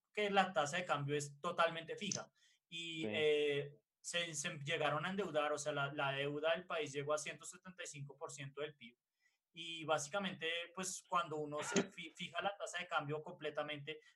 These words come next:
Speaker 1: no puede pagar esa deuda, porque, pues, es una deuda que tenían en dólares. El, el gobierno del Líbano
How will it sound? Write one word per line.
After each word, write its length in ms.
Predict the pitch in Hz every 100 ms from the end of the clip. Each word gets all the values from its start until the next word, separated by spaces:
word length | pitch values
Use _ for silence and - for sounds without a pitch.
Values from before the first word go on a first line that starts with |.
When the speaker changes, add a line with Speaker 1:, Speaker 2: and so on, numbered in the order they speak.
| _
Speaker 1:
no 320 | 151 165 156 -
puede 200 | 170 165
pagar 300 | 175 139 127
esa 200 | - 147
deuda, 320 | 214 143 - _ _ _
porque, 180 | 156 151
pues, 180 | 151 139
es 120 | 131
una 160 | 139 156
deuda 240 | 156 156
que 80 | 180
tenían 320 | 180 156 131
en 120 | 156
dólares. 500 | 151 131 131 185 196
El, 220 | 156 143 143
el 180 | 147 139
gobierno 580 | 147 139 139 135 147 160
del 140 | 170
Líbano 500 | 156 143 135 147 147